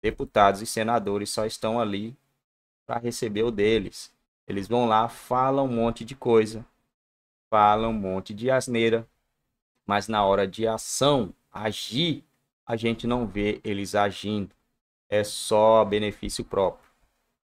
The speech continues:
Colocou aqui no bolso, tá, obrigado, né? Por isso que a gente vê um monte de direita indo por outro lado. Eles não tão nem aí com, "Ah,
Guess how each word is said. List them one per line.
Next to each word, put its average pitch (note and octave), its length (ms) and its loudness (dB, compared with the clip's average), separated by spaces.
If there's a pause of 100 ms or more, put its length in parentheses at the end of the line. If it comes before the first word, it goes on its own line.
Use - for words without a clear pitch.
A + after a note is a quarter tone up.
(140)
Colocou B2+ 800 2
aqui B2 260 -4
no G#2+ 140 -4
bolso, G#2 520 -2 (1300)
tá, G2+ 220 0
obrigado, G2 560 0
né? G2 120 -2
Por A#2+ 220 -2
isso A#2+ 320 -2
que A#2 140 -4
a A2+ 60 0
gente A2 280 -6
vê G#2 160 -2
um G#2+ 60 0
monte G2+ 340 -6
de G2+ 120 -12
direita G2+ 500 -4
indo G2 180 -8
por G#2 180 -8
outro G2 240 -8
lado. G2 280 -2 (340)
Eles A2+ 220 -2
não B2+ 100 -4
tão B2+ 220 0
nem C3 200 0
aí A2+ 240 2
com, G#2 280 -4
"Ah, C3+ 400 2